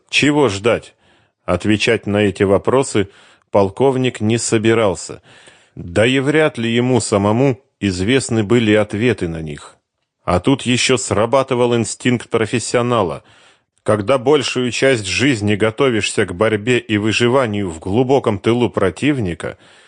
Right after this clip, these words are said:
поневоле начинаешь чувствовать себя чужаком везде, куда бы ни забрасывала тебя судьба –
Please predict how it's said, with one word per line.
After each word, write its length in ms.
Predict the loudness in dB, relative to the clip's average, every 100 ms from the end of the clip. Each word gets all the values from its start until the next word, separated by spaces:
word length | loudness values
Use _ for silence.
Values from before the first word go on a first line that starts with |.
| _ _ 0
поневоле 560 | 2 2 2 2 2
начинаешь 640 | 0 0 0 0 0 -2 -4
чувствовать 640 | -4 -4 -2 0 2 0
себя 340 | 0 0 0
чужаком 600 | 0 -4 -2 0 0 0
везде, 640 | 0 -2 -2 -2 0 0 -2 -14 -20 -20 _
куда 280 | 0 2 0
бы 140 | 0
ни 100 | 0
забрасывала 800 | 0 0 0 0 -2 -2 0 0
тебя 320 | 0 0 0
судьба – 640 | -2 -4 -2 0 0 -2